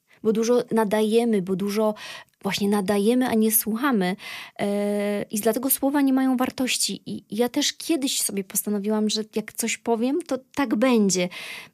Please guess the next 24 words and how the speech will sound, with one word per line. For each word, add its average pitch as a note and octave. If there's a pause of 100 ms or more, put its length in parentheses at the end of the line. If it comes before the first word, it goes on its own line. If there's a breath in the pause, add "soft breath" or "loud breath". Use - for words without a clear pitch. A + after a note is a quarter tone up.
(120)
Mam A3+
nadzieję, A#3+
że A3+
zawsze A3+
mi A3
się A3
to G#3+
udaje. G3+
Oczywiście A3
jestem F#3+
człowiekiem F#3+
i, -
i, F3
i, -
i, F#3+
i F#3+
może F#3+
nie F#3+
jest F#3+
to G3
w F#3
stu -
procentach, G#3 (400 loud breath)
ale G#3